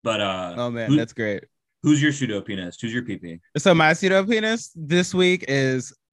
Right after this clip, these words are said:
Speaker 2: Kamala Harris. <laughs> Did you,
Speaker 1: Mm.
Speaker 2: uh, I, I was just about to ask, did you see? But I know you probably didn't see. Uh,
Speaker 1: No, no, no, no. I, I, is it, like,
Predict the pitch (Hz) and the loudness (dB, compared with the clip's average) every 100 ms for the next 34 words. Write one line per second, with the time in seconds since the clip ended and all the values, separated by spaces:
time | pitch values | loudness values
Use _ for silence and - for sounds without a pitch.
0 | - 156 135 131 139 120 127 190 - - | -2 0 2 0 -2 -2 0 0 -2 -4
1 | - - - - _ _ _ 208 208 202 | -4 -4 -10 -20 _ _ _ -10 -8 -4
2 | 196 190 - - 285 254 156 156 156 - | -4 -4 -6 -10 -16 -10 -2 -2 -2 -6
3 | _ 160 170 165 170 160 120 170 165 156 | _ -6 -4 -2 -2 -2 -4 -4 0 0
4 | 160 127 123 139 123 131 113 131 - 123 | -2 -4 -4 -4 -8 -10 -8 -8 -6 -4
5 | 123 120 120 117 123 123 120 110 113 - | -4 -4 -4 -4 -4 -4 -4 -4 -6 -4
6 | 139 160 - - - 139 135 127 147 143 | -2 -2 -6 -16 -4 0 2 4 4 4
7 | 117 120 131 110 104 - 107 - 104 120 | 2 0 0 0 -4 -4 -4 -4 -6 -4
8 | 120 113 110 98 85 | -4 -4 -4 -6 -6